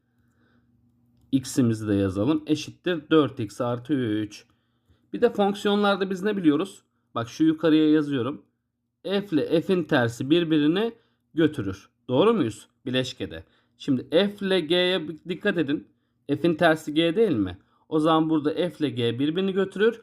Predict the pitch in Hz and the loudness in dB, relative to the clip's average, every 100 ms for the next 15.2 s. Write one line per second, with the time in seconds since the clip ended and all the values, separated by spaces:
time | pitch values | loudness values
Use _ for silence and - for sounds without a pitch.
0 | - 165 - 202 175 139 135 - 98 85 | -2 0 0 -2 2 2 0 -8 -10 -10
1 | - _ _ _ _ _ _ 139 120 143 | -18 _ _ _ _ _ _ -4 0 0
2 | 156 196 196 - 165 160 - 160 147 151 | 0 -2 -2 2 2 2 -2 0 0 -2
3 | - - _ _ _ _ _ _ _ _ | -12 -20 _ _ _ _ _ _ _ _
4 | _ _ _ 151 151 107 - 180 165 160 | _ _ _ 0 0 -2 -2 -2 -2 0
5 | 175 160 165 - 170 160 208 208 - 104 | 2 0 -8 -2 0 0 -2 -8 -6 -6
6 | 85 - - _ _ _ _ _ - 117 | -6 -12 -20 _ _ _ _ _ -8 -4
7 | 104 - - _ 156 - 180 175 - 180 | -4 -6 -10 _ -2 2 2 0 -2 -2
8 | 180 180 170 156 160 175 165 160 156 180 | -2 0 0 0 -2 -4 0 0 0 -2
9 | 175 147 233 - 156 135 123 - 101 80 | -2 -2 -4 -2 0 0 -4 -8 -8 -10
10 | - _ _ 156 151 165 165 165 185 190 | -18 _ _ 0 2 2 0 -2 -2 2
11 | 170 165 151 127 - 120 120 123 120 120 | 2 2 0 0 0 -2 -2 -4 -4 -2
12 | 143 226 233 _ _ _ - 180 - - | -2 -2 -6 _ _ _ -6 -4 -6 -6
13 | 233 180 156 123 - 87 98 - _ _ | -2 4 4 4 -2 -10 -12 -16 _ _
14 | _ _ 180 170 202 - 185 - 202 - | _ _ -12 -10 -12 -2 0 0 -2 0
15 | 185 - | 0 -2